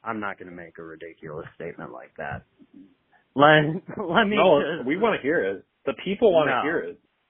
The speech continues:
Speaker 1: No, it was, no,
Speaker 2: We're not
Speaker 1: it
Speaker 2: ready?
Speaker 1: was a dumb, it would have been a dumb statement.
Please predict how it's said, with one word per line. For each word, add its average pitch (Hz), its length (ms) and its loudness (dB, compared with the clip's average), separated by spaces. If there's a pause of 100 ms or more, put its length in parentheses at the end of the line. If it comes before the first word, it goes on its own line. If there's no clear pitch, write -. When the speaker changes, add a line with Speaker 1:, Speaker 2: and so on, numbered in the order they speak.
(420)
Speaker 1:
No, 139 480 0
it 156 300 -4
was, 165 240 -4 (340)
no, 139 220 -6
Speaker 2:
We're 143 80 6
not 143 200 2
Speaker 1:
it 113 40 -4
Speaker 2:
ready? 120 180 -2 (180)
Speaker 1:
was 110 140 -14
a - 100 -20
dumb, 117 160 -2 (220)
it 147 100 -8
would 143 200 -6
have 110 80 -14
been 110 180 -10
a 101 100 -18
dumb 90 180 -12 (180)
statement. 85 440 -20